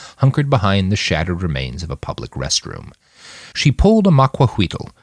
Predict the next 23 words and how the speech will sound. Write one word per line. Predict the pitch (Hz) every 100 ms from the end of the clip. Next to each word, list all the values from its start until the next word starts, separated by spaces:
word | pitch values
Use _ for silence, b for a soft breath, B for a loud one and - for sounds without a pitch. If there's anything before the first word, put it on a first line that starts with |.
| b
with | 104
an | 101
iron | - 123 156 156
trunk | - 117 123 -
and | 107 92
gleaming | 98 123 131 127
obsidian | 113 - 107 101 98
blades | 85 82 - - -
free | - 101 113
from | 123 143
her | 143 143
belt | - - -
as | 95
her | 85
steed | 87 - 143 135 131
leapt | 95 110 -
over | 92 90
the | 95
burning | 87 71 80 80
wreckage | 82 80 80 -
of | -
a |
jeep | - 135 -